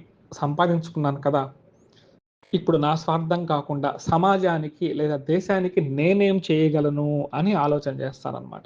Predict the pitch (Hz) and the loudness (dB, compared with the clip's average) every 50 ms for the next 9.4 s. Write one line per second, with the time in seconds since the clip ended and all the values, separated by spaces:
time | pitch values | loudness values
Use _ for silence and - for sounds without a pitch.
0 | - - _ - - - - _ _ _ _ - - - - - _ _ _ _ | -16 -18 _ -20 -20 -20 -20 _ _ _ _ 0 2 2 2 2 _ _ _ _
1 | _ _ - - - 170 165 165 175 170 170 175 170 170 165 160 156 151 143 143 | _ _ -16 -6 -2 -2 0 2 2 2 2 2 0 0 0 0 0 0 0 0
2 | - - _ _ _ - - _ - _ _ - - - 175 165 170 170 170 175 | -2 -6 _ _ _ -20 -20 _ -20 _ _ -20 -6 -2 0 0 2 2 0 0
3 | 160 165 160 160 156 151 151 151 147 147 147 147 143 - - - 151 151 151 151 | 0 0 2 2 2 2 4 4 4 4 4 2 0 -2 -2 -2 0 2 2 0
4 | 147 147 147 151 147 147 139 143 139 139 139 147 160 190 180 147 131 - _ _ | 0 0 -2 -2 -2 -2 -2 -4 -6 -6 -4 -2 -2 -2 -2 -2 -6 -12 _ _
5 | _ _ _ - 156 156 160 165 165 165 165 185 170 175 170 160 165 170 - 180 | _ _ _ -4 0 0 2 4 4 2 2 2 2 4 2 2 2 2 2 2
6 | 170 - - - - _ _ _ - 175 180 185 180 180 170 160 165 - 170 165 | 2 2 -2 -6 -18 _ _ _ 0 2 2 4 4 2 0 -2 0 0 2 2
7 | 165 190 240 269 - - _ _ _ _ _ _ - 160 170 180 185 185 180 180 | 2 2 0 -2 -4 -10 _ _ _ _ _ _ -4 0 2 4 4 4 4 2
8 | 202 190 - 175 165 165 - - 214 247 - - - - - - 202 190 202 190 | 2 2 2 2 2 2 0 0 0 0 -2 -4 -10 -18 -4 2 4 4 6 6
9 | 185 180 - - 151 143 139 139 | 4 0 -2 -2 -2 -2 -2 -6